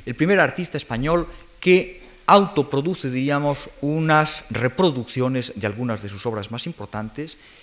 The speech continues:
que graba él mismo, mejor dicho, diseña él mismo,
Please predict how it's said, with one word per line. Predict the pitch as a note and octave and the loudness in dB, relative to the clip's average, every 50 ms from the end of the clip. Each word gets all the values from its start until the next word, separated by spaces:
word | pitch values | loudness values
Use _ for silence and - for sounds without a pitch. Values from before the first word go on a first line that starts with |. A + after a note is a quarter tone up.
| - - _ _ _ | -20 -20 _ _ _
que | - E3 E3 - B2 B2 | 0 0 0 0 -4 -8
graba | B2 C#3+ E3+ F3+ F3 F3 E3+ D3+ C#3 C3 | -6 0 2 4 4 4 6 4 4 4
él | B2 A#2+ B2+ | 4 2 2
mismo, | C3 D#3+ F#3 F3 C3+ A#2 A2 G#2 G2 F2+ - - | 0 0 0 -2 -2 -4 -6 -6 -6 -6 -10 -10
mejor | F#2 G2+ G2+ - B2 | -10 -8 -8 -6 -6
dicho, | B2+ A#2+ - - - - | -6 -6 -8 -12 -14 -10
diseña | G#2 A2+ A2+ - - F3+ F3+ E3+ C#3+ A#2 G#2 F2 - | -8 -6 -6 -2 0 0 0 0 -2 -4 -6 -6 -8
él | - G#2+ G#2 | -8 -8 -6
mismo, | G#2 G#2+ A2 A2+ C#3+ E3 F#3 A3 | -6 -6 -8 -8 -8 -8 -8 -10